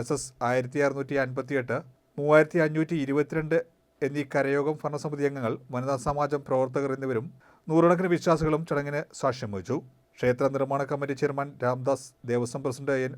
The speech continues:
ഉണ്ണികൃഷ്ണൻ, ദേവസ്വം സെക്രട്ടറി വേണുഗോപാൽ, ദേവസ്വം ട്രഷറർ എൻ രാധാകൃഷ്ണൻ, ഷാജി ഇലത്ത്, സി ചന്ദ്രശേഖരൻ നായർ എന്നിവർ നേതൃത്വം നൽകി. ശബരിമല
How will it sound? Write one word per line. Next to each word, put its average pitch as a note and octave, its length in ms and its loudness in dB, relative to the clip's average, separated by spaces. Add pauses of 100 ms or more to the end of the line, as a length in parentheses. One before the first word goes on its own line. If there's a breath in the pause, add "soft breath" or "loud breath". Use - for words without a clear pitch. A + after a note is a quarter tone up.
ഉണ്ണികൃഷ്ണൻ, B2+ 520 -6
ദേവസ്വം B2 340 -2
സെക്രട്ടറി C3+ 380 -2
വേണുഗോപാൽ, B2+ 520 0 (360)
ദേവസ്വം B2+ 340 4 (240)
ട്രഷറർ C3+ 380 -2 (160)
എൻ A#2+ 60 -4 (120)
രാധാകൃഷ്ണൻ, B2+ 540 0 (180)
ഷാജി B2 400 0
ഇലത്ത്, C#3 280 0 (120)
സി C3 100 -8 (140)
ചന്ദ്രശേഖരൻ C3 600 0
നായർ A#2+ 240 -2 (580)
എന്നിവർ C3 320 0
നേതൃത്വം C3+ 420 0
നൽകി. G2 240 -4 (560)
ശബരിമല G3 400 6